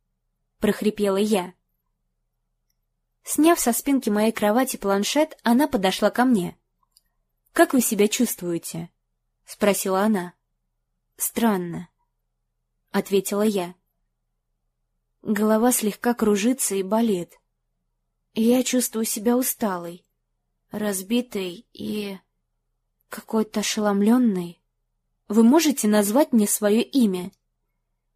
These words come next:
Я открыла рот, намереваясь ответить. Но, как и раньше на пляже, ничего не могла сказать.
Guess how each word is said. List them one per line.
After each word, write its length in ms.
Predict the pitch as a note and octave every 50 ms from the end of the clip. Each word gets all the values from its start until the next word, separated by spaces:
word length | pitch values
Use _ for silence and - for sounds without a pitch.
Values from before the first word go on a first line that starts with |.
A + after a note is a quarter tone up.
| _ _ _ _ _ _
Я 200 | A#3 A#3 C4+ C#4+
открыла 420 | C#4 - - A#3+ A#3+ A#3 A3+ A3
рот, 220 | A3 B3+ C#4+ C#4+ C#4
намереваясь 600 | G#3+ G3+ G3+ G3+ G3+ G3 A3+ B3 B3 A#3 - -
ответить. 640 | B3 A#3+ C4 B3 A3 F#3 - - E3 _ - - _ _ _ _ _ _ _ _ _ _ _ _ _ _ _ _ _ _ _
Но, 280 | - A#3+ A#3+ B3+ C4+ C4+
как 240 | C4+ B3+ A#3+ A#3+ -
и 60 | A3+
раньше 340 | G#3+ A#3+ B3+ B3 - - A3
на 120 | G#3 G3
пляже, 540 | G3 - A3 C4 C4+ C4+ A3 F#3+ F#3 F3 F3+ _ _ _ _ _ _ _ _ _ _
ничего 420 | A3+ A#3 A3+ - - A#3+ A3+ B3+
не 120 | C4+ B3 A3+
могла 300 | G#3 G3 F#3+ G3 G3+ G3
сказать. 640 | - - A#3 A3+ G#3 G#3 G3 F3+ E3+ - - -